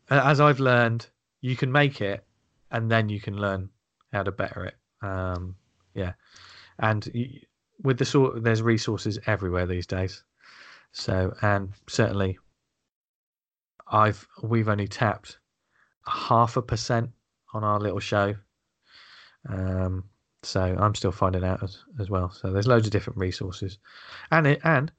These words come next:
just ask the community. You know, if you, if you've got a comic creator you like, ask them something. Say, you know, tell them you like their work, and just ask them, because the, the comic community is the most giving community,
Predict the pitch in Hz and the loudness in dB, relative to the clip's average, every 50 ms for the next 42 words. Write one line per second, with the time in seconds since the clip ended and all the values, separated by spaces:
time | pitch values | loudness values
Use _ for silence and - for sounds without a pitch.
0 | _ _ - - 196 - - - 160 165 151 - - 175 - - 165 165 170 151 | _ _ -8 -6 -6 -6 -6 -6 -4 -4 -4 -4 -6 -6 -4 -2 0 0 0 0
1 | 123 117 113 - _ _ _ _ _ _ _ _ _ _ _ _ _ - 139 127 | -2 -2 -4 -6 _ _ _ _ _ _ _ _ _ _ _ _ _ -4 -2 0
2 | 123 117 123 123 120 131 - 156 147 143 139 - 151 139 - 165 143 - - 139 | 0 0 0 -2 -4 -2 0 0 2 2 2 2 0 0 2 2 2 2 2 -2
3 | 117 113 - 127 117 117 117 117 123 123 120 110 120 - _ - - - - - | -2 0 0 0 2 2 2 2 4 4 2 2 0 -4 _ -20 -20 -20 -20 -20
4 | - - _ _ _ _ _ _ _ _ _ _ _ _ _ - 131 135 147 151 | -20 -20 _ _ _ _ _ _ _ _ _ _ _ _ _ -2 2 2 4 4
5 | 131 - - - 120 113 - 117 104 110 117 117 117 117 - 160 160 160 147 127 | 2 0 -2 -4 -4 -4 -2 -2 -2 -2 -2 -2 -2 0 2 4 4 4 4 2
6 | 139 160 165 156 117 101 120 139 - _ _ _ _ _ - - 156 156 151 143 | 2 0 0 0 0 0 -2 -4 -6 _ _ _ _ _ 0 2 2 2 2 2
7 | 127 123 123 120 113 113 113 110 104 107 113 123 131 - - - _ _ _ _ | 0 2 2 0 0 2 2 0 2 2 2 2 0 0 -4 -10 _ _ _ _
8 | - 135 131 131 139 - - 127 135 151 160 - - 117 107 - 110 - - 123 | -8 -6 -6 -4 -4 -4 -2 0 0 0 0 -2 -4 -6 -4 -6 -6 -2 0 0
9 | 117 113 113 - - _ _ - - - - - - _ _ _ _ _ _ _ | 0 0 -2 -6 -12 _ _ -20 -20 -20 -20 -20 -20 _ _ _ _ _ _ _
10 | _ - - - - - - - - - - - - 131 - - 151 135 - - | _ -14 -14 -14 -14 -16 -16 -14 -14 -14 -8 -4 -4 -2 2 4 2 2 2 2
11 | 123 120 113 113 113 - 120 120 110 117 120 113 117 120 117 113 120 - - - | 2 2 2 2 2 0 0 -2 -2 0 0 2 2 2 2 0 -2 -4 0 2
12 | 127 113 113 107 104 - 110 110 107 104 101 95 95 - 104 92 92 92 92 | 2 2 2 0 -2 -2 -2 -2 0 0 -2 -4 -4 -2 -2 -2 -2 -2 -6